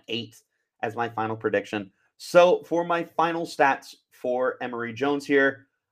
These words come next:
I'm gonna say he throws for twenty-six hundred yards, seventeen touchdowns to eight interceptions. So I do think that he's able to get something going in the passing game. I don't know that the touchdowns are gonna be there.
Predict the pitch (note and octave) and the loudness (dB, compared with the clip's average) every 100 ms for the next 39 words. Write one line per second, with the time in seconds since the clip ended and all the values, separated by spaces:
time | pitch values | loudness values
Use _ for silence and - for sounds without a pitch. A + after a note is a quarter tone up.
0 | _ C#3+ D3+ E3 E3+ D#3 D#3 D#3 - C#3+ | _ -2 0 -4 2 2 2 -4 2 4
1 | C#3 - B2+ A#2+ A#2 A2 - C#3 C#3 C#3+ | 2 -2 -4 0 0 -2 -8 -6 -6 -6
2 | E3 D3+ D3+ D3 C#3+ C#3 C#3+ C#3 - C#3 | -8 -4 -4 2 4 4 2 0 0 0
3 | D#3+ D#3 D#3 D3 C#3 C#3 C#3+ C3+ - - | 0 -6 -8 -2 -2 -2 -6 -6 -12 -8
4 | A2+ B2 A#2+ A2+ A#2 D3+ - D3+ D3+ - | -6 -6 -8 -6 0 0 0 -8 -8 -14
5 | _ _ _ _ - F#3 D#3+ G3 G3+ F#3 | _ _ _ _ 0 0 0 -4 -4 -4
6 | F3 C#3+ D3 C#3 C3+ C3+ C3 C3 - C#3 | -4 -2 0 2 2 -2 -4 -6 -4 -8
7 | B2+ A#2+ B2+ B2 A#2 A#2 A2+ A#2+ A#2+ B2 | 0 2 2 -2 -6 -6 -6 -2 -2 -4
8 | B2 A#2 A#2+ A#2 A2+ _ _ _ _ - | -4 -2 -2 -6 -14 _ _ _ _ -20
9 | _ _ _ _ C#3+ A2+ D#3 F3 - D3 | _ _ _ _ -2 4 2 2 0 2
10 | D3+ D3+ C#3+ C3+ C3 A#2+ A2+ B2 - A#2 | 6 6 6 2 2 -2 -4 -4 -4 -8
11 | A2+ A2 A2+ G#2+ A2 A2+ A2+ A2+ | -8 -8 -10 -8 2 4 4 0